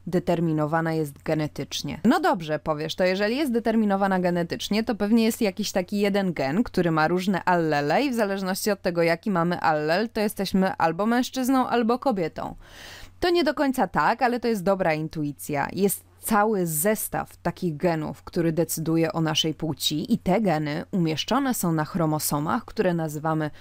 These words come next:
chromosomami płci. Tutaj jest umieszczone zdjęcie ludzkiego kariotypu, akurat męskiego. Pamiętasz, że kariotyp, zapiszemy sobie tutaj tę nazwę, to jest zestaw wszystkich chromosomów, jakie posiadamy. Pamiętasz, że mamy dwadzieścia dwa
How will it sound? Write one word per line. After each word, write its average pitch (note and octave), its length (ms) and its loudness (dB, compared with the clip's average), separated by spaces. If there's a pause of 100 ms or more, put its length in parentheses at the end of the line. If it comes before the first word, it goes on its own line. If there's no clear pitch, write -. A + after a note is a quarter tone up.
chromosomami D#3 720 0
płci. - 440 -6 (420)
Tutaj - 300 0
jest - 200 0
umieszczone G#3+ 560 2
zdjęcie D#3 520 0
ludzkiego F#3 540 0
kariotypu, D#3+ 800 -2
akurat F3 380 -2
męskiego. D#3+ 560 -2
Pamiętasz, G3 440 0
że D#3+ 200 -2
kariotyp, E3 920 -2 (500)
zapiszemy D#3+ 500 -4
sobie D3+ 260 -2
tutaj - 280 -4
tę D#3 160 -2
nazwę, D#3 460 -2 (280)
to A3+ 80 2
jest G3+ 200 4
zestaw F3+ 440 -2
wszystkich - 600 -2
chromosomów, F3+ 640 -2
jakie E3 240 -2
posiadamy. - 600 -4 (320)
Pamiętasz, C4+ 460 2
że F#3 160 0
mamy E3+ 340 0 (200)
dwadzieścia F3 680 0
dwa D#3 280 -2